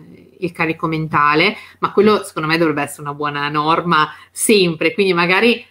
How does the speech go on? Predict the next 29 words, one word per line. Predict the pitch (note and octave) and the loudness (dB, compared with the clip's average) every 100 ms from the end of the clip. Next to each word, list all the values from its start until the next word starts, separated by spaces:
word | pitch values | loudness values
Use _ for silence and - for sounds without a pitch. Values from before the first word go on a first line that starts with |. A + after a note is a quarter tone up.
| _ | _
provare | - G3 G3 A3+ B3+ | -4 0 2 2 2
a | A#3+ G3 | 2 2
rodarla | G#3 G3+ F#3+ G3 A3 A#3+ G#3 F#3 - | 2 2 2 2 2 2 2 0 -4
ancora | F#3+ G3 G3 A3+ | -6 -4 -2 -2
in | A3+ | -2
questo | G#3+ A3 - G3 | -4 -6 -4 0
periodo | G#3 G#3+ G3 | 2 2 2
un | F#3 | -2
po' | G3+ F#3+ F#3+ F#3 A3 | -4 0 4 4 2
ibrido | A3+ A#3 C4+ C#4 C4 C#4+ D4+ A3 | -2 -2 0 0 2 4 2 2
per | G3+ F#3 | -4 -6
poi | G3+ A3 F3 | -2 0 0
essere | - - F3 F3+ | -4 -6 -4 -2
pronti | F#3 F#3 G3 G#3 A3+ G#3+ G3+ - | -2 -4 -4 -4 -2 0 -2 -4
veramente | D#3+ D#3+ F3 F#3 F#3+ | -8 -6 -6 -6 -6
quando, | D3+ D3+ D3 D3 D3+ - | -8 -8 -8 -8 -8 -10
quando | F3+ F3 | -10 -10
ci | E3+ | -10
saranno | F3+ E3+ | -6 -4
i | E3+ | -4
momenti | E3+ E3+ F3 | -4 -6 -8
più | - E3 | -12 -8
pesanti | E3 D#3 D#3 D#3+ E3+ F3 F#3 E3+ D3+ - | -6 0 2 2 -2 -2 -2 0 -2 -6
della, | D#3 D3 D3 - - | -12 -12 -12 -18 -12
della | E3 D#3 | -8 -4
ripresa | D#3+ D#3+ E3+ E3 | -6 -2 -2 -2
vera | D#3 D3+ | -2 -4
e | |
propria. | D3+ D#3+ C#3+ - | -2 -4 -4 -10